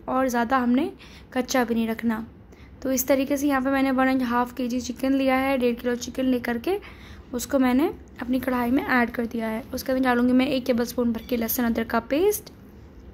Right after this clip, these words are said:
और बस सारे सब चीज़ों को अच्छे तरीके से मिक्स कर लेंगे। अब हम यहाँ पे लेंगे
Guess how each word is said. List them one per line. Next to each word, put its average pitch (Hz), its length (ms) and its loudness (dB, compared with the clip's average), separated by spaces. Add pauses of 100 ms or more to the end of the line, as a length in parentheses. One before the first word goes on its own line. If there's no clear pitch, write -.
(960)
और 233 200 2
बस 294 220 4
सारे 262 400 2
सब 233 180 -4
चीज़ों 233 240 0
को 240 120 -4
अच्छे 240 200 -6
तरीके 233 300 -4
से 359 320 -4
मिक्स 233 300 -4
कर 226 180 0
लेंगे। 220 400 -4 (540)
अब 254 220 2
हम 277 220 2
यहाँ 277 180 4
पे 277 100 0
लेंगे 269 280 0